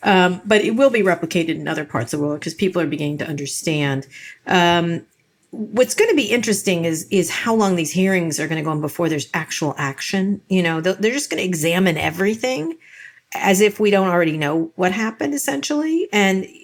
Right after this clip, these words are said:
and it's pretty disappointing that there isn't, like, that, that major legislation, but, you know, they're, they're not just with the vaccines, with, with everything, and with, with, uh, approving people for the Biden cabinet,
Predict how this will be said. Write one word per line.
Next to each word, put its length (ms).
and 140
it's 160
pretty 280
disappointing 680
that 160
there 400
isn't, 380
like, 220
that, 240
that 200
major 360
legislation, 400
but, 100
you 80
know, 100
they're, 240
they're 220
not 220
just 200
with 120
the 80
vaccines, 600
with, 160
with 100
everything, 480
and 100
with, 200
with, 360
uh, 180
approving 460
people 320
for 140
the 80
Biden 380
cabinet, 640